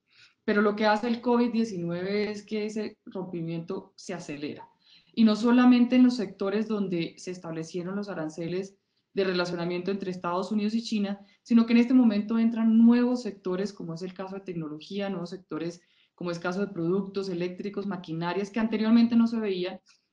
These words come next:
dentro de la tensión comercial y que en este momento sí se están viendo. Vemos también un vacío de oferta. Les mencionaba que a través de los efectos de la guerra comercial se tenía una problemática muy grande en el tema de despachos y respuesta rápida.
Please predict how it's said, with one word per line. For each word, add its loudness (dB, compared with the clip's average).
dentro 2
de 0
la 0
tensión -6
comercial -6
y -12
que -8
en -4
este -8
momento -6
sí -12
se -12
están -12
viendo. -12
Vemos 0
también 4
un 0
vacío 0
de 2
oferta. -4
Les -6
mencionaba -2
que -2
a -8
través -8
de -8
los -6
efectos -8
de -6
la 0
guerra -4
comercial -4
se 2
tenía -2
una 0
problemática -4
muy -4
grande -4
en -14
el -12
tema -8
de -6
despachos -12
y -6
respuesta -10
rápida. -8